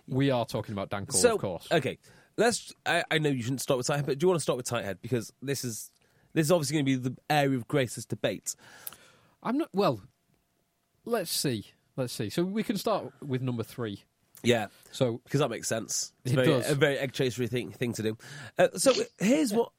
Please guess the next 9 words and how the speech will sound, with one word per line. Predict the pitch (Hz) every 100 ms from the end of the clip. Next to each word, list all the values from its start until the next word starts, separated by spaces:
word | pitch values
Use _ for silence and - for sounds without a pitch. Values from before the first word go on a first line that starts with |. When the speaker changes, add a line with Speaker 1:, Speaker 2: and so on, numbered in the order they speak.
| -
Speaker 2:
I | 180 180
thought, | - 104 -
right? | 71 - _ _ _ _ _ _ _ _ _
Who | 247 320
is | 320 160
really | 147 208 202 190
dominant | 156 175 143 107 92 - - -
in | 120
England | 117 101 92 87